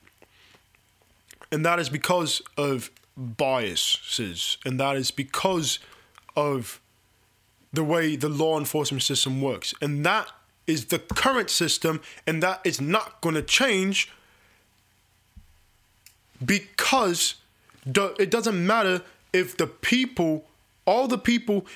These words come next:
it doesn't ma-, okay, so imagine everyone that has the same ideas as I, as I do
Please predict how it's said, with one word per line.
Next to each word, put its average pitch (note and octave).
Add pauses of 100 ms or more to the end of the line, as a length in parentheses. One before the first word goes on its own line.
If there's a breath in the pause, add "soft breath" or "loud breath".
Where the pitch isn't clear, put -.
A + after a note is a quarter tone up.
(120 loud breath)
it D#3+
doesn't G3+
ma-, F#3
okay, E3+ (160 loud breath)
so G3+
imagine A3 (280 loud breath)
everyone G#3+
that E3
has F3
the D#3+
same G3+
ideas F3+
as E3+ (100)
I, -
as E3+
I E3+
do C3